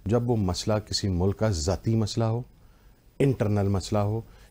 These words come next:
या उस मुल्क के मफादात उस मसले के साथ मुंसलिक हों जो हमारे मफादात से मु-, मुतसादिम हो। अगर मौजूदा modern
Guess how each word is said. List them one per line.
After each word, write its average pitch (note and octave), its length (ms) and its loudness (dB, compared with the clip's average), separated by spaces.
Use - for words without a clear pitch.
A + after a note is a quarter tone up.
या A2+ 160 4
उस - 280 -2
मुल्क B2 240 4
के D3 160 2
मफादात A2+ 720 0
उस G#2 180 -6
मसले F#2 340 -2
के G2 120 -2
साथ F#2+ 260 -2
मुंसलिक F#2+ 460 0
हों G#2+ 200 0
जो G2+ 140 0
हमारे F#2 340 0
मफादात F2 460 -2
से - 100 -4
मु-, F#2 280 0
मुतसादिम F#2+ 580 -2
हो। E3 80 -2
अगर E3 200 0
मौजूदा B2+ 440 4
modern A#2+ 400 4